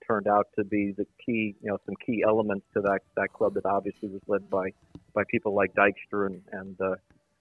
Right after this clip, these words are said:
and Darren Daulton and Curt Schilling. But, uh, but Lee's, Lee's ability to be aggressive at the right time and,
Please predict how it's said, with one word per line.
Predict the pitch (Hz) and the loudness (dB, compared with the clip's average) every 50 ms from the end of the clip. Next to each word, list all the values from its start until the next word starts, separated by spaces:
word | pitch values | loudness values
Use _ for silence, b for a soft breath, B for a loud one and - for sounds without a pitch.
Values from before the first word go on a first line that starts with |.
| _ _ 104 | _ _ -8
and | 101 104 98 | -8 0 2
Darren | 107 104 101 98 98 95 | 4 4 4 4 0 2
Daulton | 92 113 113 113 113 - - 117 104 101 101 95 | 6 8 8 8 8 6 4 -2 -4 -2 -2 -4
and | 95 - | -6 -6
Curt | - - 101 - - - | -6 -6 -6 -6 -6 2
Schilling. | - 123 113 104 101 98 95 90 | 4 4 4 4 2 0 -2 -2
But, | 98 98 - _ _ 104 | -2 -2 -2 _ _ 0
uh, | 98 98 95 92 - _ | 2 2 2 0 0 _
but | 107 101 - | 0 0 0
Lee's, | 123 107 113 113 110 110 107 - | 0 0 0 0 0 0 -4 -2
Lee's | - 131 131 123 - | 0 2 2 2 0
ability | 123 98 - 127 117 117 110 104 | 0 2 2 4 4 2 2 0
to | 104 | -4
be | 98 107 107 | -2 0 0
aggressive | 107 98 107 113 113 - - 113 101 | 0 4 4 4 4 4 0 -4 -4
at | 107 - | -4 -4
the | - 107 | -2 -2
right | 101 104 107 101 - - | 2 2 2 2 2 0
time | - 113 110 107 101 101 | 0 2 2 2 0 -2
and, | 104 101 | -6 -12